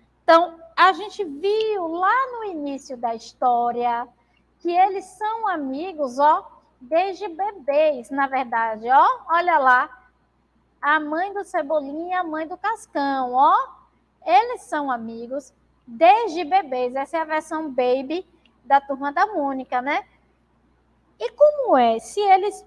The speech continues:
pensam, né, de muita, em mu-, muitas situações, eles pensam aí de maneiras diferentes. Como é que eles conseguem manter essa relação de amizade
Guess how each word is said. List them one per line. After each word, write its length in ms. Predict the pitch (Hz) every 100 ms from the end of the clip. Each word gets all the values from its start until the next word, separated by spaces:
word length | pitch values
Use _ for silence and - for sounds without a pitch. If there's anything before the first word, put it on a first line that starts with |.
| _ -
pensam, 640 | 392 415 415 - 370 349
né, 420 | 339 370 370 285
de 200 | 262 311
muita, 580 | 254 277 320 330 330 302
em 180 | 202 202
mu-, 160 | 202 - -
muitas 420 | 240 294 320 339
situações, 520 | 330 - 311 302 277 277
eles 280 | 285 294 -
pensam 460 | 311 311 359 339 294
aí 340 | 262 240 226 - _ _ _ _ _
de 240 | 214 294 392
maneiras 640 | 392 330 262 247 247 247
diferentes. 840 | 302 339 277 240 208 208 - _ - -
Como 400 | 427 587 480 294
é 140 | 269
que 100 | 269
eles 200 | 311 311
conseguem 500 | - 339 - 381 403
manter 340 | 403 440 - 269
essa 240 | 269 285
relação 720 | 294 302 302 294 - 349 466
de 60 | 392
amizade 840 | 330 311 247 233 226 220 226 240